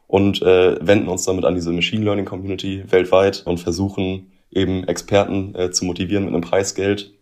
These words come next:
dieses Problem anzugehen, weil das ist tatsächlich ein ungelöstes Problem so in der Research Community.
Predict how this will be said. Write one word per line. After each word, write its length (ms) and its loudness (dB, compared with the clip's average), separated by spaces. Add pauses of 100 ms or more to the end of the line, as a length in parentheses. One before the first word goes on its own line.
dieses 200 -2
Problem 460 -2
anzugehen, 560 -4
weil 100 -2
das 120 -2
ist 100 -10
tatsächlich 360 -4
ein 60 -2
ungelöstes 540 0
Problem 360 -2
so 200 -2
in 100 -6
der 240 -6 (140)
Research 340 -2
Community. 640 -4